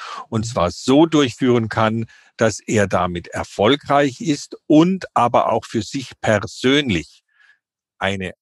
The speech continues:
Speaker 1: optimale Gestaltung seines Arbeitsumfeld und seines Work-Life-Balance-Verhaltens erzielt.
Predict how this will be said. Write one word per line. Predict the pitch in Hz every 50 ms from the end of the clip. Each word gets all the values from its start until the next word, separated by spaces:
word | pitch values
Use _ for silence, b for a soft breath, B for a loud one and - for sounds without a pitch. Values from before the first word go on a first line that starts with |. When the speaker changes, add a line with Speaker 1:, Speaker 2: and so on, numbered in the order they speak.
| _ _
Speaker 1:
optimale | - 120 120 - _ - 131 123 117 104 101 98 98 101 104 104 107 104 104 101 101 - _ _ _ _ _ _ _ _
Gestaltung | - 98 - - - - 85 92 104 107 - - 117 117 113 113 113 - _ _
seines | - - - 101 95 95 98 104 107 113 113 110 107 98 - - - - - _ _ _
Arbeitsumfeld | - 101 104 107 104 95 95 - - - 143 123 127 117 - 127 117 110 101
und | 98 101 95
seines | - 98 92 90 90 87 - -
Work-Life-Balance-Verhaltens | 92 92 98 95 - 101 87 85 85 82 - _ _ _ - 95 95 104 98 85 78 - - - - - 71 69 69 - _ _ _ - - -
erzielt. | - - - - - - 62 - _